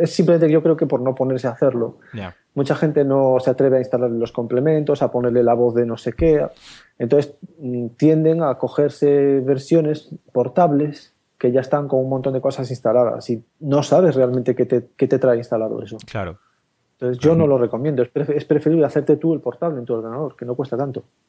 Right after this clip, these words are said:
Speaker 2: El otro día llegó a mis manos una, una versión de N V D A que cuando vi el tamaño me asusté. Eran como doscientos y pico megas o trescientos. Digo, "Eh, ¿cómo?".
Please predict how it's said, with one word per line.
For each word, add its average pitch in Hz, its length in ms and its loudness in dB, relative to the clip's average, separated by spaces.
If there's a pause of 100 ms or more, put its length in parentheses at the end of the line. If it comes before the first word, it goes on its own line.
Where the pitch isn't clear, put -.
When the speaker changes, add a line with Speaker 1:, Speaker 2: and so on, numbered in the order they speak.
(1160)
Speaker 2:
El 110 220 -12
otro 135 180 -4
día 139 220 -2
llegó 127 180 -4
a 127 60 -4
mis 123 180 -6
manos 120 480 -6 (320)
una, 98 960 -6 (320)
una 104 480 -4
versión 98 320 -6
de 101 100 -4
N 101 140 -6
V 101 100 -4
D 98 120 -2
A 113 80 -2
que 117 160 -6
cuando 95 280 -6
vi 110 100 -2
el 123 100 -4
tamaño 120 340 -2
me 120 100 -2
asusté. 107 420 -8
Eran 117 180 -4
como 107 280 -6
doscientos 120 600 -8
y 117 60 -8
pico 117 240 -10
megas 117 240 -6
o 110 80 -6
trescientos. 120 460 -4
Digo, 101 460 -4
"Eh, 78 360 -12
¿cómo?". 110 240 -4